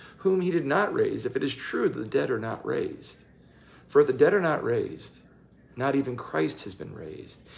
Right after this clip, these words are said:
And if Christ has not been raised, your faith is futile, and you are still in your sins. Then those also who have fallen asleep in Christ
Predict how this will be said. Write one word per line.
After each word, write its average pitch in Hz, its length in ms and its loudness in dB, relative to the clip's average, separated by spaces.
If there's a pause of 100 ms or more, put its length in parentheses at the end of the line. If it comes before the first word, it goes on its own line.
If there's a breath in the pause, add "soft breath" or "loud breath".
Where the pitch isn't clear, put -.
(100)
And 156 100 -2
if 139 100 0
Christ - 360 2
has 131 100 -8
not 135 200 -2
been 113 160 -2
raised, 131 640 2
your 147 80 2
faith 190 400 -2
is 135 140 -4
futile, - 560 -8 (420 loud breath)
and 127 160 -4
you 139 120 0
are 139 80 2
still 151 320 0
in 131 100 -4
your 113 100 -4
sins. 87 760 -12 (960 soft breath)
Then 135 260 4
those 139 340 8
also 135 460 0
who 117 60 2
have 110 120 0
fallen 120 240 -2
asleep 120 380 -6
in 110 80 -8
Christ 120 520 -4